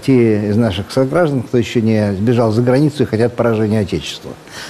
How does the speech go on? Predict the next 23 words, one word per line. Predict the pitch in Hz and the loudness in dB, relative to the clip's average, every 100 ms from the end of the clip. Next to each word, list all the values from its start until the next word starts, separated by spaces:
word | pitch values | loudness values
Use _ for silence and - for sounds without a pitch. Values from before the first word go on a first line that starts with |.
| - - | -8 0
Но | 151 165 | 2 4
есть | 156 185 180 | 4 4 4
и | 170 | 0
другое | 151 165 190 160 | 2 2 4 2
огромное | 135 143 123 | 2 2 0
количество | 113 123 107 - 131 | 2 0 0 0 0
людей, | 139 170 | 2 2
которых | 120 135 131 | 2 0 0
просто | - 127 117 117 113 107 107 - | 0 -2 0 0 2 2 -2 -2
эта | 95 | -4
проблема | 101 113 113 120 | 0 0 2 0
страшит, | 113 135 151 165 | 0 0 2 2
я | 143 | 0
их | 120 | 0
понимаю. | 107 101 95 69 - - - - - - - - | 0 2 0 -2 -10 -18 -20 -20 -20 -18 -18 -8
Э, | 107 113 117 117 117 | -2 2 2 2 4
нужно | 123 156 151 139 143 143 139 131 139 135 123 123 | 4 2 2 2 2 2 2 2 2 2 0 -2
не | 139 143 151 123 98 - - 165 - | 2 4 4 4 0 -14 -18 -14 -2
про-, | 156 - - | -2 -2 -6
это | - 139 123 - - - | -4 -2 -2 -4 -12 -2
очень | 139 135 | 2 2
трудно | 120 175 156 139 | 4 4 4 4
мы-, | 120 139 | 4 4